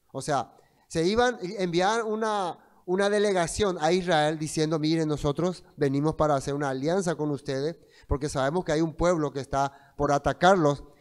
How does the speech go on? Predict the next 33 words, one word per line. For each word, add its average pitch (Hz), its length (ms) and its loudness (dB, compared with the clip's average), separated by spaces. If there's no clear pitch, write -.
y 147 100 -4
queremos 151 600 2
ayudarles". 151 680 4
Entonces 151 320 -4
los 226 100 4
israelitas, 208 420 -2
"Ah, 233 240 -2
qué 240 160 0
bien, 226 340 2
qué 214 140 2
bien". 202 240 0
Le, 170 200 -2
de-, 165 240 -4
le, 156 200 -4
le 156 160 -4
decían 180 300 -2
todo 175 220 0
su 175 120 -4
secreto, 175 720 0
le 147 120 -4
decían 156 300 -6
todas 156 260 -4
sus 151 140 -8
cosas. 170 500 2
Y 180 80 -4
después, 185 340 4
¿qué 226 100 2
hacían 226 280 4
ellos? 240 300 4
Llevaban 151 580 2
toda 170 220 4
la 185 100 2
información 170 720 0